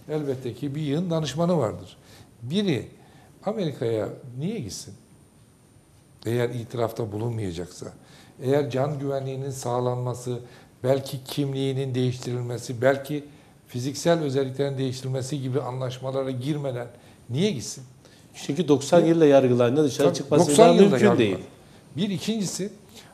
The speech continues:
Speaker 1: Amerika'daki savcılar onunla yetinmediler.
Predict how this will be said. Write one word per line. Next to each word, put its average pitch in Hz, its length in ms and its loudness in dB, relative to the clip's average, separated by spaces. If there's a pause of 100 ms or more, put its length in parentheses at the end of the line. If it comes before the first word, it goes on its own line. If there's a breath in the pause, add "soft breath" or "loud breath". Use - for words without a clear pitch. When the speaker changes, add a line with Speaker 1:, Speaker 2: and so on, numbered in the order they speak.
(100)
Speaker 1:
Amerika'daki 165 920 -2 (220)
savcılar 156 480 0
onunla 156 260 0
yetinmediler. 143 640 -4